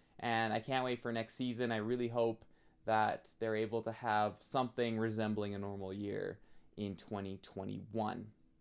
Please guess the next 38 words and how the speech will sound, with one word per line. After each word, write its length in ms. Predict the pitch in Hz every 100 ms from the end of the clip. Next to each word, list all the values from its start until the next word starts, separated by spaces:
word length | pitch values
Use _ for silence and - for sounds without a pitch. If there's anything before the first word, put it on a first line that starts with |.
| _ - - - - - - - - - - - -
All 100 | 180
right, 220 | 202 175
so 200 | - -
that's 200 | 185 185
the 80 | -
C 140 | 170 202
P 160 | 190
L 100 | 175
done. 280 | 175 196 208 - -
On 160 | 185 190
to 80 |
the 180 | 180 196
N 100 | 190
B 120 | 185
A 100 | 185
playoffs. 580 | 180 190 185 160 131 117
So, 560 | - - 220 175 123 - - - - - - -
last 500 | 185 262 285 - 160
week 400 | 165 226 - - - -
on 260 | 165 165
my 200 | 160 160
show, 360 | 147 - 139 165
I 220 | - 170
was 240 | 185 190 185
recording 800 | 170 - 175 151 156 185 262 349 - - -
on 320 | 135 139 143
the 100 | 135
same 320 | - 208 214
day 360 | 185 170 170 165
as 200 | 143 127
Game 280 | 160 165 156
seven 640 | - 165 147 127 123 127 123 - -
of 340 | 117 123 120 110
the 220 | 123 117
Clippers 720 | - 156 143 139 123 120 - -
and 680 | 120 131 123 120 117 110 110
Nuggets 400 | 117 104 - -
series. 720 | 110 85 65 58 60 -